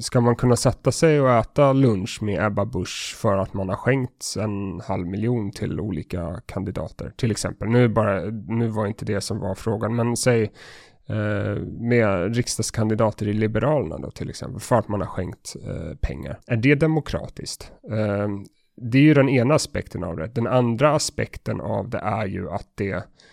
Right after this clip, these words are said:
eh, om det är så att givarens identitet inte ska vara känd,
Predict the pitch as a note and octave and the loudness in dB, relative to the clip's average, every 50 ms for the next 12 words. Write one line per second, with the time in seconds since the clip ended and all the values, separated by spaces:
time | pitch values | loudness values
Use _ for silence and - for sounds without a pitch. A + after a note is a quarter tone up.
0 | _ _ _ _ _ _ _ _ - A#3+ - - - - - - - - - _ | _ _ _ _ _ _ _ _ -14 -12 -10 -8 -8 -6 -6 -8 -8 -10 -12 _
1 | _ _ _ _ _ - A#2 A#2 A#2+ A#2 B2 C3 B2 - - B2 A2+ - - - | _ _ _ _ _ -2 0 2 4 4 6 6 6 6 4 2 2 0 -2 -4
2 | - C3 A#2 A2 G#2+ A#2+ B2+ B2+ - - B2 A2 A#2 G#2+ G#2 - B2 - - D3 | 0 0 2 2 4 4 4 4 2 0 -2 0 0 0 0 -4 -4 0 2 2
3 | C3+ - - B2+ A#2 G#2+ A2 - - - - - C3+ G#2 F2 - - - C2 D2+ | 2 2 0 -2 0 0 0 -2 -2 -4 -2 -2 -2 -2 -2 -4 -6 -8 -8 -8
4 | D2+ - - | -10 -10 -12